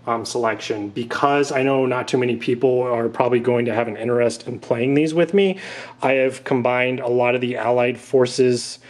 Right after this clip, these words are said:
together whenever possible. Um, this just kind of allowed me to save some space. I kinda wanna show some other things of highlights. So, uh,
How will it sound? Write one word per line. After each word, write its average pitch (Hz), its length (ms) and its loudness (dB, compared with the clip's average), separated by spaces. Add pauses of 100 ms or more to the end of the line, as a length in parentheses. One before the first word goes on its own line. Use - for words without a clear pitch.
(260)
together 131 500 2
whenever 123 380 0
possible. 175 720 -2 (440)
Um, 127 280 2
this 123 140 -2
just 147 200 0
kind 147 160 2
of 131 60 0
allowed 127 340 2
me 127 140 -2
to 113 60 -6
save 123 340 -4
some 117 200 -6
space. - 760 -4 (300)
I - 100 -16
kinda 131 140 4
wanna 127 100 0
show 135 240 2
some 127 220 -2
other 127 160 0
things 123 240 -2
of 117 80 -4
highlights. 123 460 -4
So, 117 420 0 (320)
uh, 117 140 -6